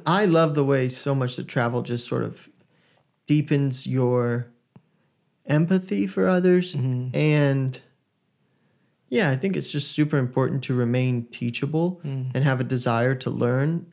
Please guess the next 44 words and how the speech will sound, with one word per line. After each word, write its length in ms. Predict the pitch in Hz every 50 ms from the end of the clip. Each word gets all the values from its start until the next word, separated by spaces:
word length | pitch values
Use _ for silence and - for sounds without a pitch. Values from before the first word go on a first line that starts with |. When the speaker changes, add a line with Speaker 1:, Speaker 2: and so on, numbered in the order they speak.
| _
Speaker 1:
wherever 320 | - 147 147 147 147 151 156
you 140 | 156 151
go, 400 | 147 147 151 147 151 160 160 160 - - _ _ _ - _
rather 400 | 131 131 139 139 143 147 147 147
than 180 | 139 139 139 131
go 160 | 131 139 139
to 120 | 139 143
a 60 | 131 127
place 440 | - - 139 131 127 127 127 - - - - - -
with 200 | - 135 120 -
this 200 | - 127 123 -
idea 400 | 113 113 120 120 120 123 123 120 123
of, 260 | 117 120 - - - _ _ _ _ _ _ _ _ _ _ _ _ _ _ _ _ _ _ _ -
"I'm 220 | 135 139 143 143
here 160 | 135 135 131
to 80 | 127 123
teach," 580 | 117 - - 147 143 147 143 - - - - - - _ _ _ _
you 120 | - 156 156
know, 340 | 151 151 151 156 160 160 160 156
Speaker 2:
Mm-hmm. 240 | 139 135 123 123 120 117 -
Speaker 1:
but 180 | - 139 - 175 185 - - _ _ _ _ _ _
more 400 | 151 147 143 151 151 151 143 139
with 160 | 131 135 131
the 160 | - 131 123
attitude 480 | 110 117 123 127 123 - - 120 117 -
of, 240 | 110 - 123 - - _ _ _ _
"What 340 | - - - 131 139 143 143
can 120 | - 147
I 100 | 135 123
learn 360 | 120 123 127 123 123 123 123
here?" 360 | 120 131 131 127 123 120 120 - - -
Speaker 2:
Mm-hmm. 220 | 143 117 110 127 123 - _ -
Speaker 1:
And 520 | 127 120 117 110 110 107 110 120 123 - - _ _ _ _ _ _ _ _ _ _ _ _ _ _
even 240 | - 135 135 139 127
how 160 | 127 139 135
can 180 | 135 - 147 135
I 280 | 123 110 110 117 120 - - -
serve 560 | - - - - - 143 135 135 135 123 131
here, 420 | - - 127 - - - - - -
you 240 | - 135 131 131 123
know, 180 | 120 123 120 127 131
Speaker 2:
Mm. 100 | 123 -
Speaker 1:
to 100 | - 120
make 520 | 123 120 120 123 120 - - - - _